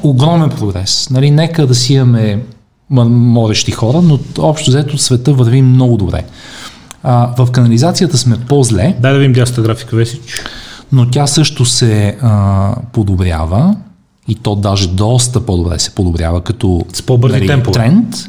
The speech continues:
Speaker 2: Да.
Speaker 1: Ето в момента
Speaker 2: По-остри
Speaker 1: сме
Speaker 2: са графиките тук,
Speaker 1: по-остри
Speaker 2: да,
Speaker 1: са
Speaker 2: по-добре.
Speaker 1: графиките. Отново имаме по-, малко по-малко от половината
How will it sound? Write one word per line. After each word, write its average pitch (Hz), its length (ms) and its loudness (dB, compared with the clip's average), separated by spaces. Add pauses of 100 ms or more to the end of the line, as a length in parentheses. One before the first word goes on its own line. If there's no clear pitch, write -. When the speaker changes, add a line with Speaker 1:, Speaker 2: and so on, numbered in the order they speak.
(220)
Speaker 2:
Да. 104 160 -2 (640)
Speaker 1:
Ето 123 240 0
в - 80 -2
момента 139 260 4
Speaker 2:
По-остри 143 280 2
Speaker 1:
сме 185 100 2
Speaker 2:
са 214 140 0
графиките 110 460 -2
тук, - 120 -16
Speaker 1:
по-остри 110 360 0
Speaker 2:
да, 117 60 0
Speaker 1:
са - 60 -2
Speaker 2:
по-добре. 104 160 0
Speaker 1:
графиките. 233 540 -2 (440)
Отново 139 680 2 (120)
имаме 127 680 2 (640)
по-, 151 140 -2 (100)
малко 147 300 0
по-малко 127 440 2
от 107 120 -2
половината 98 840 0